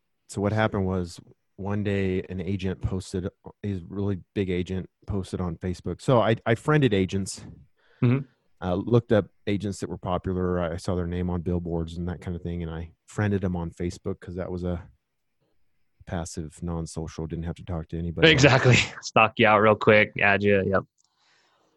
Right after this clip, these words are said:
Speaker 1: Yeah. And then they see you're a home inspector, so they accept the friend request. So this top agent posted, "I need somebody." He had these magnets with the football, the college football schedule, uh, for our local two universities here.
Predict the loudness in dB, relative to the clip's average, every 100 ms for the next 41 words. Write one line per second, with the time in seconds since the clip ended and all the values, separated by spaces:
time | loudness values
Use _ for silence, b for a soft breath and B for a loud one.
0 | -6 -2 0 2 4 4 4 2 2 2
1 | 0 -2 -4 -6 -6 -8 -6 -4 -6 -6
2 | -10 -8 -6 -6 -6 -10 -12 -16 _ _
3 | _ _ _ _ -2 -2 0 0 2 4
4 | 2 0 -2 0 0 2 0 0 -8 _
5 | _ -4 2 2 2 0 2 4 4 2
6 | 2 0 0 0 0 0 0 0 -2 -4
7 | -6 -6 -4 -4 0 2 2 0 -4 -10
8 | -2 0 -2 -4 -4 -4 -4 -6 -2 -2
9 | -4 -8 -10 -10 -2 0 0 -2 -4 -8
10 | -8 -10 -6 -4 -2 -4 -6 -6 -10 -6
11 | -6 -6